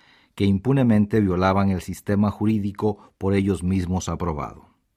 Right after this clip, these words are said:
Las represalias no se hicieron esperar. La policía política inició acciones contra los autores y signatarios de Carta setenta y siete.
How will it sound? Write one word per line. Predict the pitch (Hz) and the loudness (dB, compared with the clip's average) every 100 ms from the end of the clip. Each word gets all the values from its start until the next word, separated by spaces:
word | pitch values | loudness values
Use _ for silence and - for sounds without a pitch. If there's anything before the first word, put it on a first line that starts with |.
| _ _ _ _ - | _ _ _ _ -12
Las | 90 92 | -8 -4
represalias | 90 87 - 98 95 98 92 | -4 -6 -2 -2 0 0 -2
no | 92 | -6
se | 87 | -6
hicieron | 90 - 90 87 | -8 -6 -4 -4
esperar. | 85 - 78 69 - _ _ _ _ _ - | -6 -8 -8 -8 -12 _ _ _ _ _ -6
La | |
policía | 101 117 131 143 | -2 0 0 0
política | 139 135 127 131 | 0 0 -4 0
inició | 123 107 95 113 | 2 2 0 -2
acciones | 107 - 110 110 107 | -4 -2 0 0 -2
contra | - 101 92 95 | -2 -4 -2 -2
los | 92 | -2
autores | 92 87 110 110 107 - | -4 -2 0 2 0 -2
y | 120 | -6
signatarios | - 98 85 76 98 95 92 90 82 | -4 -4 -4 -2 0 0 0 -2 -6
de | 80 | -10
Carta | - 87 - 82 | -6 -6 -6 -12
setenta | - 80 87 76 73 | -12 -10 -8 -8 -10
y | 71 | -14
siete. | 60 60 - - | -16 -18 -20 -20